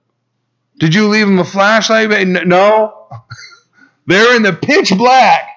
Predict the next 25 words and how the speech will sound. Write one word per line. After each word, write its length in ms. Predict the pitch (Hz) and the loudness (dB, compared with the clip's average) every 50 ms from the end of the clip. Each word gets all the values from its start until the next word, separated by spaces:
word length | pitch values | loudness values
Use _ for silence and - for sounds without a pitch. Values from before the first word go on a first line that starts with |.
| _ _ _ _ _ _ _ _ _ _ - | _ _ _ _ _ _ _ _ _ _ -6
on 280 | - 160 160 165 170 180 | -2 0 0 0 0 0
Mount 240 | 196 220 226 208 | 0 0 0 0
Katahdin 580 | 170 208 165 196 180 180 175 156 175 160 131 127 | 0 -2 0 0 0 0 0 -2 -4 -8 -10 -6
coming 560 | 127 160 165 165 170 175 175 180 180 175 165 | -2 -2 0 0 0 -2 -2 -2 -2 -4 -2
down 400 | 156 156 156 156 156 156 151 151 | -2 -2 0 0 0 -2 -2 -2
Knife's 320 | 151 151 151 151 139 - 151 | -2 -2 -2 -4 -4 -4 -2
Edge 260 | 139 139 117 - - | -2 -2 -4 -6 -6
Trail 280 | - 135 123 117 107 - - _ _ - | -4 -4 -4 -4 -4 -10 -14 _ _ -10
into 280 | 131 131 127 120 131 | -8 -6 -6 -6 -6
Roaring. 380 | 127 127 127 123 117 117 123 135 | -4 -4 -2 -2 -2 -4 -4 -2
You 220 | 131 131 127 123 | -2 0 0 -2
are 220 | 117 113 113 - - | -2 -4 -6 -6 -6
out 140 | 127 123 123 | -6 -6 -6
of 80 | 110 | -8
your 120 | 110 117 120 | -8 -8 -8
mind. 280 | 117 107 104 107 107 | -8 -8 -8 -8 -4
We 220 | 123 135 131 127 120 | -4 -2 -2 -2 -2
all 280 | 117 123 120 113 110 | -2 -2 0 0 -2
left. 380 | 107 107 98 101 - - - - _ _ _ _ _ _ _ _ _ | -4 -6 -8 -10 -14 -20 -20 -20 _ _ _ _ _ _ _ _ _
Flashlights 560 | _ - - 139 135 127 - 135 135 135 113 117 120 127 104 - 113 110 _ _ _ _ _ _ _ _ _ _ _ _ _ _ _ _ _ _ _ _ _ _ - | _ -10 -8 -8 -8 -8 -10 -12 -12 -14 -14 -16 -16 -18 -20 -20 -20 -20 _ _ _ _ _ _ _ _ _ _ _ _ _ _ _ _ _ _ _ _ _ _ -12
ran 880 | 113 110 113 120 147 160 165 165 165 156 135 120 110 95 - - 113 - - | -8 -4 -2 0 0 0 0 0 0 0 -2 -2 -6 -8 -10 -14 -16 -10 -6
up 240 | - 123 120 - | -6 -6 -6 -6
the 80 | - 120 | -8 -8
trail. 480 | - - - 123 117 110 98 101 - - _ _ _ _ _ _ _ _ _ _ _ _ _ _ _ _ _ _ _ _ _ _ _ - | -8 -6 -6 -6 -6 -6 -6 -10 -12 -16 _ _ _ _ _ _ _ _ _ _ _ _ _ _ _ _ _ _ _ _ _ _ _ -8
Ran. 540 | 127 131 143 151 151 139 120 104 90 - | -6 -4 -2 -2 -2 -4 -6 -8 -12 -16